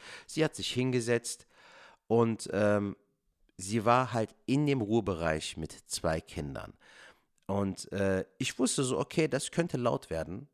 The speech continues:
weil, äh, man ist zwar im Ruhebereich und da fängt halt meiner Meinung nach Empathie an, denn die Kinder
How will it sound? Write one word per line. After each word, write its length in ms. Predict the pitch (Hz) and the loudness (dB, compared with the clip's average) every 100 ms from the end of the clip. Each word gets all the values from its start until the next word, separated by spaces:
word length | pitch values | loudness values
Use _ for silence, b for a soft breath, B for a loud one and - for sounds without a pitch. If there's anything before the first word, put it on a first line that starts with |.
| _ - | _ -2
weil, 380 | 98 95 92 87 | 0 2 0 -2
äh, 160 | 87 | -6
man 220 | 87 95 - | -4 -4 -4
ist 240 | - - | -2 2
zwar 180 | 151 139 | 4 4
im 80 | 127 | 4
Ruhebereich 540 | 127 127 117 127 - | 2 2 2 2 2
und 120 | 117 | -2
da 120 | 123 | -2
fängt 280 | 135 131 135 | 0 -4 -2
halt 220 | 127 - | -2 -2
meiner 260 | 104 117 127 | 0 2 2
Meinung 280 | 120 120 113 | 0 -2 -4
nach 120 | 110 | -4
Empathie 440 | 107 113 - 104 | -4 -6 -6 -4
an, 200 | 78 131 - B B B B | -2 -4 -6 B B B B
denn 280 | 113 117 117 | 4 4 4
die 160 | 107 104 | -2 -8
Kinder 640 | - 127 123 127 127 127 | -2 0 6 6 6 4